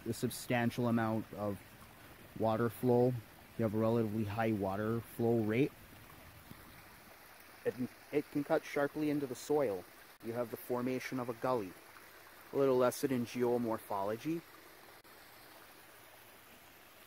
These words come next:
If you like this video, be sure to check out other videos on this channel, and as always, be sure to leave a comment, like, and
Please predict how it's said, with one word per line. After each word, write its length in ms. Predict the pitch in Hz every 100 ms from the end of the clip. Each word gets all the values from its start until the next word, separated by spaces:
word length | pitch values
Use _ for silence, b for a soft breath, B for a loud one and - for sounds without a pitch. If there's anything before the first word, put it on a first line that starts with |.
| - - -
If 140 | 139
you 80 | 143
like 200 | 147 147
this 160 | 147 143 117
video, 360 | 131 135 139
be 140 | 123 123 -
sure 220 | 131 123
to 140 | 120 -
check 260 | - -
out 160 | 123 110 -
other 220 | 110 110
videos 460 | 98 110 107 107
on 120 | 107 101
this 100 | 101 - -
channel, 440 | 98 101 101 104
and 500 | 101 92 92 90 92
as 80 | 90 101
always, 520 | 101 98 98 98 98 -
be 80 | 95 -
sure 120 | 92
to 100 | 92 92
leave 100 | 95
a 160 | 92
comment, 360 | 98 95 95 95 - 90 90
like, 160 | 92
and 640 | 92 90 - 90 90 90